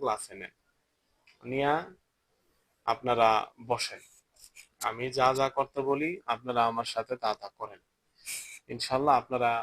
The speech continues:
এই মুহূর্তে আপনারা বুঝতে পারবেন যে আপনাদের কি কোনো আধ্যাত্মিক সমস্যা আছে কিনা। তো দুই দিন আগে এক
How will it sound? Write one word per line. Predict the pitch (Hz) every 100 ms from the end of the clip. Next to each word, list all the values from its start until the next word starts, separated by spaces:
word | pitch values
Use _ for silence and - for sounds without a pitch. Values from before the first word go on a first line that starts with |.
| - _
এই | - 139
মুহূর্তে | 147 131 135 _ 131
আপনারা | 113 123 117
বুঝতে | 135 131 143
পারবেন | 123 107 104 104 _ _ _ _ _
যে | 123
আপনাদের | 110 107 117 110 110
কি | - 110 110 _ _ _
কোনো | 113 110 101 _ _ _
আধ্যাত্মিক | 117 120 117 117 123
সমস্যা | - 120 127 - 117
আছে | 110 135
কিনা। | 113 98 92 _ _ _ - - - _ _ _ _
তো | 135
দুই | 127
দিন | 143 147
আগে | 143 143 147
এক | 143